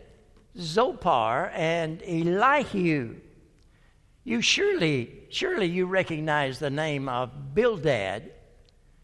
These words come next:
You know, he's the shortest man spoken of in the Bible. Yeah. Bildad the Shuhite.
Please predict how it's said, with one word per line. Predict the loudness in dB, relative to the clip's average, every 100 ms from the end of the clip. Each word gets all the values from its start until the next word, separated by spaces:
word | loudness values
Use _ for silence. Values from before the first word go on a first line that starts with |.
| _ _ -18 -6
You | -2
know, | 2 2
he's | 2 -2 -4
the | -4
shortest | -2 0 0 -2 -6 -4
man | -2 -2 -4
spoken | -4 -4 -4 -2
of | 0 0 -2
in | -4
the | 0
Bible. | 0 -2 -8 -14 -20 _ _ _ _ _ _ _
Yeah. | -8 -6 -8 -18 -20 -20 _ _ -4
Bildad | -2 0 2 2 0
the | -4
Shuhite. | -4 -4 -2 2 2 0